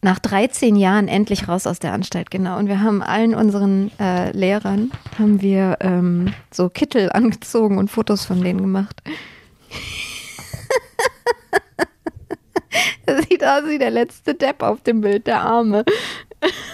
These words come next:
Ah, da bin ich. Ah, ich habe als Babybild das,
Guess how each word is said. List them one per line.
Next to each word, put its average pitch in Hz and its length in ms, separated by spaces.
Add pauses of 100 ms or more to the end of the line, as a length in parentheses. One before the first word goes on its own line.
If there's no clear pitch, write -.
(2750)
Ah, 320 120 (540)
da 175 140
bin 160 160
ich. - 180 (720)
Ah, 262 140
ich - 80
habe 196 120
als - 140
Babybild 196 460
das, 208 220